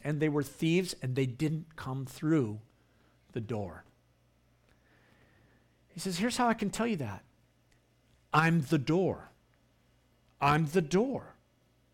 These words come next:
And so,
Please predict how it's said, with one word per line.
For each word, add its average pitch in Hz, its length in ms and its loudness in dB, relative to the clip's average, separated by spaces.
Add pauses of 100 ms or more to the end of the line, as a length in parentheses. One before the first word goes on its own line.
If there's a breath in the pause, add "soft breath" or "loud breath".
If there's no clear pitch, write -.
(3250 soft breath)
And 185 80 -2
so, 277 300 4